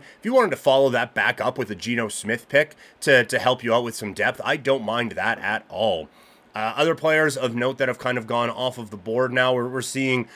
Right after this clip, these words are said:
some of the, the later round tight ends and later round quarterbacks going. Uh, Bryce Young from Carolina goes here in the twelfth round, so now it has come back around to us here in the twelfth round.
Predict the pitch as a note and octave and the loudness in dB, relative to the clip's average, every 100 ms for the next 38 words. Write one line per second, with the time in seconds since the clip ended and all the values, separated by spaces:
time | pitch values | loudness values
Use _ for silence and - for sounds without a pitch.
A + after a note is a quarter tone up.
0 | - - D3+ C3+ C3 B2 A2+ G#2+ - - | -12 -2 2 4 2 0 -4 -8 -18 -10
1 | B2 C3 C#3 B2+ B2 B2 A#2+ B2 A#2 A#2 | 2 4 4 4 4 2 0 0 2 2
2 | B2 A#2 A2+ A2 A#2 A#2 A2+ G#2 - B2 | 2 -2 -4 -2 -2 0 0 -2 -4 -2
3 | C3+ B2+ C3 - C3+ C3+ C#3 A#2+ - - | 0 0 -2 -2 2 4 4 0 -10 -14
4 | - G#2+ G#2 B2 B2 - A#2 C#3 C#3 B2 | 0 2 2 0 -2 0 0 0 -2 0
5 | B2+ A#2+ A2 C3 D3+ C#3 C#3 C3 C3+ C#3 | 2 4 4 2 2 0 0 -2 0 0
6 | C3 C3 - C3+ B2+ C3 C3+ C3+ C3+ F#3 | 0 -6 -2 -2 -2 -2 -2 -4 -2 0
7 | A#3 - D#3+ C3+ A#2+ C3+ C3 A#2+ A#2+ A#2+ | -2 -2 -6 -4 -4 -2 0 0 0 -4
8 | - - - A#2 F#2+ - - - - C#3 | -8 -6 -2 -2 -4 -10 -14 -20 -6 2
9 | C3+ C3+ C#3+ C3 A#2+ G#2 - D3 - F#2+ | 4 4 2 -2 -4 -6 0 0 0 -6
10 | C3+ B2+ G2 E2+ | 0 0 0 -6